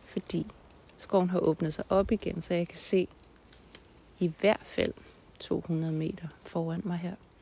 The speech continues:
Der kan jeg også se, der står en kæmpe kristtorn. Kristtorn er jo den her stikkende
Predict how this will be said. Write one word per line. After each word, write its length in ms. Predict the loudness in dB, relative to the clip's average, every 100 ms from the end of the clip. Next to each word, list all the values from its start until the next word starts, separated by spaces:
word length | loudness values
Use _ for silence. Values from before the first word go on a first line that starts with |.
| -20 -20 -20 -20 -20 -20 -20 -20 -20 -8 -2
Der 80 | 0
kan 120 | 2
jeg 80 | 2
også 120 | 2
se, 120 | 0
der 80 | 0
står 240 | -2 0
en 180 | 2 2 2
kæmpe 440 | 0 2 4 2 -6 -12 -12
kristtorn. 680 | 0 2 2 -2 0 0 -2 -14 -20 -20 -20 -20 -20 -20 -20 -16 2
Kristtorn 600 | 4 4 2 4 4 4 0
er 160 | 2
jo 320 | 2 2 -2 -6 -10 -20 -8 0
den 120 | 0 0
her 300 | 0 0 0 -6 -20 -20 -20 -20 -20 -20 -20 -20 -20 -20 -20 -20 _ -2
stikkende 920 | 2 2 10 12 12 12 12 10